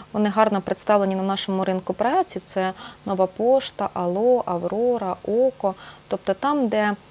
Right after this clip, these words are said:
я могла допомогти в працевлаштуванні. Е, цього ж разу ми взяли інші компанії,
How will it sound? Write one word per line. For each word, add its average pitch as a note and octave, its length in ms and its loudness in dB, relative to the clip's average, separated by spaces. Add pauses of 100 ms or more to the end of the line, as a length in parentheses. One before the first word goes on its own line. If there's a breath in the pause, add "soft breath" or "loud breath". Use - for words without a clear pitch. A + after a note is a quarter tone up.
(180)
я G#3+ 120 -2
могла A3+ 640 0
допомогти G#3 640 -2
в B3 40 0
працевлаштуванні. G3+ 1120 -4 (520 loud breath)
Е, G#3 240 -2
цього C4 320 4
ж - 160 -2
разу F#3 300 2
ми C4 120 2
взяли C#4 280 4
інші G#3 480 0
компанії, D#4 800 -2